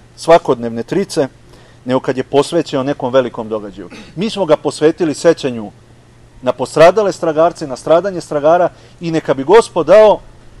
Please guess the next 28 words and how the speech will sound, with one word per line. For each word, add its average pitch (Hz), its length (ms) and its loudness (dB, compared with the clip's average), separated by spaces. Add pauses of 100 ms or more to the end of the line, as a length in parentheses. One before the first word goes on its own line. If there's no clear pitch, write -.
(240)
da 160 80 6
ovo 208 160 6
postane 185 500 -2
naše 185 300 -4
tradicionalno 151 840 -2
okupljanje 190 680 -6 (500)
uz 170 380 -8 (440)
molitveni 196 640 2
minut, 196 340 -4 (320)
uz 123 160 -12
molitveno 196 600 2
sećanje 180 500 -6
na 170 100 -8
naše 180 280 -4
pretke, 185 480 -2 (320)
a 151 100 2
koliko 240 380 2
god 311 180 4
da 262 100 6
se 254 240 4
nas 247 260 2
ovde 233 240 6
okupi, 208 340 0
ne 233 160 6
samo 247 280 4
za 185 100 -2
osamdeset 190 440 -4
godina, 165 380 -2